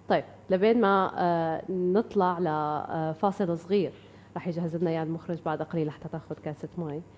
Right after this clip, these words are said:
بس خلينا نسأل بتفصيل جدًا مهم أيضًا في الدور المصري. هل يتوقع أن تلعب مصر دور عسكري في المرحلة القادمة غير السياسي اللي كنت عم تتحدث عنه؟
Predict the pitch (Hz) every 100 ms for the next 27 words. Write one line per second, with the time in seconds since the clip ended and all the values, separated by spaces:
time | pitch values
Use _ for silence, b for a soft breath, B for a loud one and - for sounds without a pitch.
0 | B B - 233 - - 233 226 190 196
1 | - 170 165 - - 175 - 202 175 185
2 | 196 175 160 190 170 247 254 180 160 151
3 | 156 151 147 147 156 - 147 - - -
4 | B B B B - 214 254 254 208 208
5 | 208 180 175 202 185 170 175 185 180 156
6 | 170 185 156 180 - 185 170 - 160 190
7 | - 160 156 180 170 185 196 294 185 -
8 | - 165 160 151 151 156 147 143 151 -
9 | 143 147 151 139 135